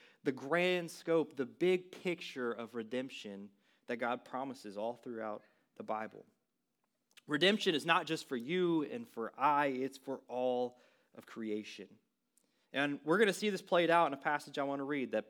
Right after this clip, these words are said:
a passage we should all be familiar with in the New Testament. John three sixteen to seventeen says, "For God so loved the world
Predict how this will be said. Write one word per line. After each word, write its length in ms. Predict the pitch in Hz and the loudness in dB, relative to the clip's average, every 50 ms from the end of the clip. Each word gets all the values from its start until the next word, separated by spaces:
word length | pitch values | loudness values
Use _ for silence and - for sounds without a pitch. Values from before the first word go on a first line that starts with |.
| - | -10
a 60 | - 143 | -6 2
passage 400 | - 175 175 175 165 170 147 143 | 4 4 4 4 2 -2 -4 -2
we 100 | 165 175 | -2 -2
should 200 | 170 - 156 139 | -2 0 2 4
all 280 | 127 143 160 180 196 | 6 8 8 8 6
be 160 | 180 170 190 | 6 4 0
familiar 480 | 180 180 165 156 147 147 143 135 127 117 | -2 -2 -6 -6 -2 0 0 0 0 0
with 240 | 113 110 107 - - | 0 -2 -2 -4 -8
in 60 | 107 | -10
the 80 | 110 107 | -8 -8
New 120 | 110 110 | -8 -8
Testament. 520 | - - 110 104 - - - 101 98 95 _ _ _ _ _ _ _ _ - - _ - | -8 -8 -8 -8 -10 -14 -20 -18 -20 -20 _ _ _ _ _ _ _ _ -20 -16 _ 0
John 260 | 139 143 151 151 143 | 2 4 4 4 2
three 160 | 147 160 170 | 2 0 -2
sixteen 600 | 165 - 165 143 - - - 151 147 135 123 117 - - - - - _ _ | 0 -2 -6 -6 -8 -10 -8 -4 -2 -2 -2 -4 -6 -12 -20 -20 -20 _ _
to 100 | - 139 | -10 -8
seventeen 520 | 123 - 151 139 131 120 - - 107 95 90 - _ _ _ _ _ _ _ _ _ _ _ _ _ _ _ _ _ | -4 0 0 2 2 0 -6 -8 -14 -14 -16 -20 _ _ _ _ _ _ _ _ _ _ _ _ _ _ _ _ _
says, 220 | - - 160 151 | 0 2 2 2
"For 100 | - 170 | 2 0
God 380 | 156 143 175 180 202 202 202 196 | 4 6 10 12 12 10 10 8
so 600 | - - - - 208 214 233 226 233 233 220 214 - - _ - | 2 -8 -2 2 6 8 8 8 8 6 4 -2 -8 -18 _ -6
loved 460 | - 147 165 170 170 170 170 170 - - 147 127 | 2 6 8 10 10 10 8 6 0 -12 -6 -2
the 80 | 143 | -2
world 600 | 139 127 127 139 139 135 123 110 98 - - - | 0 0 4 4 6 6 6 4 2 -2 -8 -16